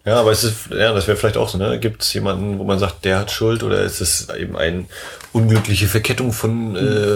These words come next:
Speaker 1: äh, ne-, negativen Umständen oder, äh, Sachen? Das hat ja keiner gewollt. Ähm, die Eltern wollten natürlich auch nicht, dass ihre Tochter stirbt, völlig überraschend. Äh, aber, ne, dass man eben so, sind das eben,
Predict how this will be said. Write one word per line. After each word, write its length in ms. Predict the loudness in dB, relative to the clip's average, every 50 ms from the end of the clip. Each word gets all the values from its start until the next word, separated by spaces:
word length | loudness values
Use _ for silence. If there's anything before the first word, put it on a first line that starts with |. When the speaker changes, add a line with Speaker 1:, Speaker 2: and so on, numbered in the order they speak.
| 2 0 -2 -2 -4 -6 -6 -6 -4 -4
Speaker 1:
äh, 80 | -4
ne-, 440 | -2 -2 -2 0 0 0 -2 -2 -4 -6 -4
negativen 420 | -2 0 2 2 2 2 0 0 0
Umständen 560 | 0 0 0 -2 -2 0 0 -2 0 0 -2
oder, 640 | 0 2 2 2 2 2 2 2 2 0 2 0 0
äh, 40 | 0
Sachen? 540 | 0 0 0 -2 -4 -4 -4 -6 -8 -10 -12 -18 -20 -20 -18 -14
Das 100 | -10 -6
hat 60 | -4
ja 80 | -4 -2
keiner 320 | 0 0 0 2 2 2
gewollt. 640 | 0 0 -2 -2 -2 -2 -2 -4 -6 -8 -10 -16 -18 -14 -12 -10 -8 -8 -8 -10 -10 -10 _ 0
Ähm, 540 | 0 2 2 2 2 0 0 -2 -4 -8 -6
die 80 | -4 0
Eltern 220 | 0 2 2 2
wollten 180 | 2 0 0 0
natürlich 220 | 0 0 2 2
auch 80 | 2 2
nicht, 140 | 2 0 -2
dass 80 | -2 -2
ihre 160 | 0 0 0
Tochter 300 | 0 -2 -4 -6 -6 -6
stirbt, 260 | -4 -2 -2 -4 -4 -4
völlig 220 | -6 -6 -6 -6
überraschend. 560 | -6 -8 -8 -8 -10 -10 -10 -10 -10 -10 -12 -12
Äh, 60 | -10
aber, 460 | -8 -8 -8 -6 -4 -2 0 2 2
ne, 200 | 2 2 0 0 0
dass 180 | 0 0 0
man 120 | 0 0 2
eben 160 | 2 2 2
so, 280 | 2 2 2 2 0 0 -2 -4 -6 -4
sind 160 | -2 0 0
das 120 | 0 0
eben, 380 | 0 0 0 0 -2 -4 -6